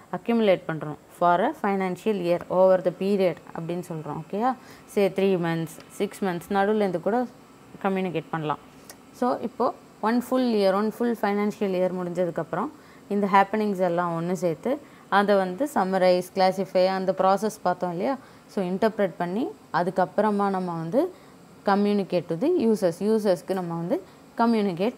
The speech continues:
பண்ணுவோம். So இதுதான் வந்து என்ன communicate பண்றோமோ அதுதான் accounting information. சரி, என்ன communicate பண்ண போறோம்,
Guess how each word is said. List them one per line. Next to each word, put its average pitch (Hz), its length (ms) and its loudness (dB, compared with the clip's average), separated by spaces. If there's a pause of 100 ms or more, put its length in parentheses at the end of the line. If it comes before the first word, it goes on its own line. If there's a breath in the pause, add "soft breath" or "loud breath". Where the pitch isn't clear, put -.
பண்ணுவோம். 170 400 -2 (420)
So - 60 -2 (140)
இதுதான் 208 420 0
வந்து 185 240 -2 (420 loud breath)
என்ன 294 360 4
communicate 233 560 2
பண்றோமோ 185 440 0 (260)
அதுதான் 196 400 -2
accounting 175 520 -6
information. 160 640 -10 (260)
சரி, 160 260 -2 (240)
என்ன 262 340 2
communicate 202 520 -2
பண்ண 175 180 -4 (100)
போறோம், 156 240 -10